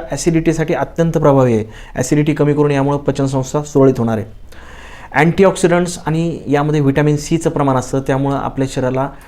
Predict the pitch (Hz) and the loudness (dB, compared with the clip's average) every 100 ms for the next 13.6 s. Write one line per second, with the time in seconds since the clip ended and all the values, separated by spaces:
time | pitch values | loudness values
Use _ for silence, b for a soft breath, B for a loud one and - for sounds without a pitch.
0 | B B 113 143 180 175 - 147 147 139 | B B 0 4 4 2 0 2 2 2
1 | 139 135 135 120 - 104 98 - - - | 0 0 0 0 -2 -6 -6 -12 -16 -20
2 | - B B B B 131 147 147 170 151 | -20 B B B B -2 2 4 4 4
3 | 143 147 147 131 139 - - - 127 127 | 2 0 0 -2 -2 -6 -18 -6 -2 -2
4 | 120 107 104 98 101 - - - - - | -2 -2 -4 -8 -12 -12 -20 -20 -10 -4
5 | 123 131 - 131 123 120 123 131 120 117 | 0 -2 -4 -6 -4 -4 -4 -4 -4 -4
6 | 113 147 B B B 139 - - 131 135 | -4 -6 B B B 0 2 2 4 4
7 | 135 139 - - 127 131 131 135 135 139 | 2 0 -8 -10 -4 -2 2 2 4 0
8 | 131 127 123 120 131 - - 127 120 110 | 2 2 2 2 0 -2 -6 0 4 4
9 | 110 107 - - - B B B B B | 2 -6 -16 -20 -20 B B B B B
10 | B B B B 156 143 156 156 151 160 | B B B B 2 2 2 2 2 0
11 | - 151 151 135 113 117 113 131 135 147 | 2 2 4 2 0 0 0 0 2 0
12 | 123 143 147 139 135 139 139 139 143 139 | 4 4 6 4 4 2 2 0 0 0
13 | 143 135 117 113 107 | 0 0 2 -2 -4